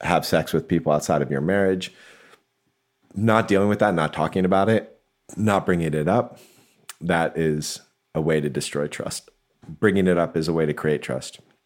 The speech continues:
It might be hard, but it's a way to create trust.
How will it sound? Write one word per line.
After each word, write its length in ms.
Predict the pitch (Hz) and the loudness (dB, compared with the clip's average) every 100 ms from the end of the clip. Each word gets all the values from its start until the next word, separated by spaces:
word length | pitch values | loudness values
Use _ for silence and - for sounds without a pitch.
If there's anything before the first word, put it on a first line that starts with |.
| _ _ _ _ - | _ _ _ _ -10
It 60 | 80 | -2
might 200 | 90 87 | 0 2
be 100 | 90 | 4
hard, 360 | 90 101 107 107 _ - - _ | 6 6 4 -2 _ -20 -20 _
but 140 | 78 | -4
it's 140 | 78 80 | -2 -2
a 40 | |
way 140 | 78 | 0
to 80 | 76 | 0
create 280 | 73 76 73 | -2 -2 -4
trust. 420 | - 73 71 - | -4 -10 -10 -16